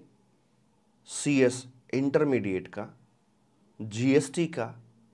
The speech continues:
मई ऑब्लिक जून टू थाउजेंड ट्वेंटी फ़ोर का रिवीजन, एकदम ताज़ा ताज़ा। एक नई चीज़ यहाँ पर,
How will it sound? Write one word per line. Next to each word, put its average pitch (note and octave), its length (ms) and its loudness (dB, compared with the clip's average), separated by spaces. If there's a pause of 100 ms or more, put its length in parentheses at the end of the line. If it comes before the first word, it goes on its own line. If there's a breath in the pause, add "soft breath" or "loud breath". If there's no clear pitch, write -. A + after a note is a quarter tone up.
(520 soft breath)
मई C#3+ 540 2 (200)
ऑब्लिक B2+ 420 2
जून C3 440 -2 (120)
टू D#3+ 120 -4 (100)
थाउजेंड D3 400 2
ट्वेंटी B2+ 320 -4
फ़ोर A#2 280 -4
का A2+ 360 -6 (520)
रिवीजन, A2+ 540 2 (680 soft breath)
एकदम C3+ 400 2
ताज़ा B2 340 6
ताज़ा। E2+ 360 -6 (1300 soft breath)
एक D3+ 260 10
नई D3+ 200 10
चीज़ F3 320 0 (340)
यहाँ A#2 260 0
पर, C#3+ 340 6